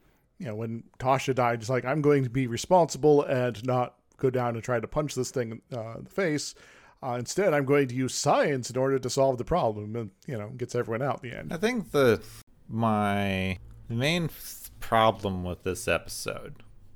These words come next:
Speaker 2: is that it's just sorta not really s-, saying anything, even though it's put itself in a lot of places where it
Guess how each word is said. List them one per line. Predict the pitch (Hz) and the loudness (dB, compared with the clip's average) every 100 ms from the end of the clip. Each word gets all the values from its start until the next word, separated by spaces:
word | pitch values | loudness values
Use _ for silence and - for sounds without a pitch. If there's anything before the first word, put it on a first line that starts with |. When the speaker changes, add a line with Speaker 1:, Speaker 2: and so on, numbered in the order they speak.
| - - - - - - | -20 -20 -20 -20 -20 -6
Speaker 2:
is | - 92 87 - | -2 0 0 -2
that | 104 | -2
it's | 98 - | -2 -4
just | - 180 - | -6 -6 -4
sorta | - 240 208 | -2 0 0
not | 131 120 113 139 139 - | -2 -2 0 -2 -4 -8
really | 113 123 135 127 120 110 107 92 - - - - - - | -4 -2 -2 -2 -2 -2 -4 -8 -18 -20 -20 -20 -20 -8
s-, | - - - - | -6 -4 -6 -12
saying | - - - - 117 117 131 143 | -10 -6 -4 2 4 4 2 -2
anything, | 160 170 165 190 190 233 220 165 - | -4 -4 -4 -4 -4 -4 -6 -6 -4
even | 123 123 123 | -2 -2 0
though | 117 120 117 110 110 110 - - - - - | 4 4 6 4 2 -2 -16 -20 -20 -14 0
it's | 110 - | 0 0
put | - - 143 156 | -8 -2 2 2
itself | - 143 135 127 | 2 4 4 2
in | |
a | 117 | -2
lot | 104 117 120 | 2 4 2
of | |
places | - 120 117 113 107 | 2 0 0 -4 0
where | 101 | 2
it | 85 76 | 0 -2